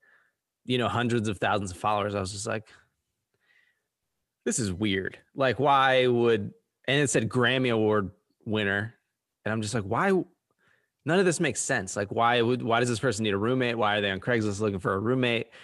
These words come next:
Um, like, what's going on here? Is this a, is someone fucking with me? Like, what's going on?" So I'm like,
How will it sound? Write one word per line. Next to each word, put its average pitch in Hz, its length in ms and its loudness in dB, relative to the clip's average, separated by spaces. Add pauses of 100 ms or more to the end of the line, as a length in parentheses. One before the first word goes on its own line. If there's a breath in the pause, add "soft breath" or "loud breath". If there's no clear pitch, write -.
(420 loud breath)
Um, 98 580 -2
like, 110 160 -2
what's 123 220 0
going 104 240 0
on 98 240 0
here? 95 220 -6
Is 98 160 -4
this 98 200 -4
a, 98 280 -2 (340)
is 113 140 -2
someone 101 400 -2 (480)
fucking 117 280 -2
with 110 140 -2
me? 110 260 -2
Like, 98 160 -2
what's 101 200 -4
going 95 260 -10
on?" 104 300 -6 (1040 soft breath)
So 127 500 4
I'm 127 180 2
like, 120 220 0